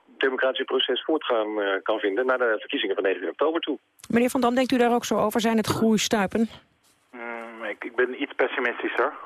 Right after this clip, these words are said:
Speaker 3: Ehm, want we hebben de afgelopen twee jaar dan wel heel veel groeistuipen gezien.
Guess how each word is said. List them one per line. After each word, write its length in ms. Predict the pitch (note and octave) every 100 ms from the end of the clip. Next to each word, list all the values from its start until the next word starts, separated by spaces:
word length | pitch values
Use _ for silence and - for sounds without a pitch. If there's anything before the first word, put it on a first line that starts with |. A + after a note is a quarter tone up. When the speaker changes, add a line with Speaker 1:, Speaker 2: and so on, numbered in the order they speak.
| -
Speaker 3:
Ehm, 440 | A#2 A2 G#2+ A2 G#2+
want 160 | A2+ G#2+
we 60 |
hebben 160 | A2+ A2+
de 120 | A2+
afgelopen 320 | A2 B2+ A2 -
twee 180 | A#2+
jaar 120 | A2+ A2
dan 120 | A2+
wel 140 | A2+
heel 160 | A#2 A#2+
veel 140 | A2
groeistuipen 580 | G#2 A#2+ A2+ - G#2 G#2
gezien. 360 | G2+ G2+ C3